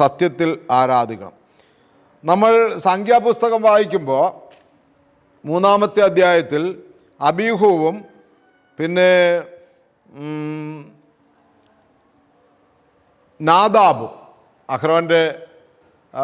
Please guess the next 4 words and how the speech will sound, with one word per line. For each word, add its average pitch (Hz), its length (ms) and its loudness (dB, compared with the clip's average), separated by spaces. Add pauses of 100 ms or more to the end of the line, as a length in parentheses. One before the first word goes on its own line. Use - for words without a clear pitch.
കുടുംബത്തിൽപ്പെട്ടവരാണ്. 165 1040 0 (1040)
അവർ 156 180 2 (500)
ദൈവസന്നിധിയിൽ, 151 800 -4 (1300)
ആ, 120 120 -16